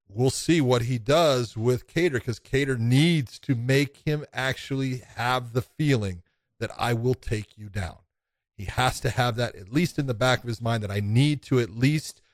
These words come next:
recognize this and have an idea of, you know, what I'm gonna do and have to deal with it because it'll make him just a little bit slower.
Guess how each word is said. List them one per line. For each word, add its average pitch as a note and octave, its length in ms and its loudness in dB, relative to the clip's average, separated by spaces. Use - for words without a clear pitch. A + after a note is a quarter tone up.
recognize B2 720 0
this A#2+ 420 -2
and G#2+ 180 0
have B2 360 -2
an B2+ 80 -2
idea A#2 520 0
of, G2+ 200 -2
you G#2 100 -12
know, G2 280 -8
what B2 200 2
I'm C3 120 0
gonna B2+ 160 0
do B2 380 4
and A2+ 360 -2
have - 340 -6
to C3+ 80 0
deal E3+ 400 0
with A#2+ 160 0
it G#2+ 140 -6
because G#2+ 280 -6
it'll A2 140 -2
make A2+ 240 -4
him A#2 100 -2
just A2 200 -12
a G#2+ 60 -4
little G#2+ 360 0
bit C3 200 2
slower. C#3 500 4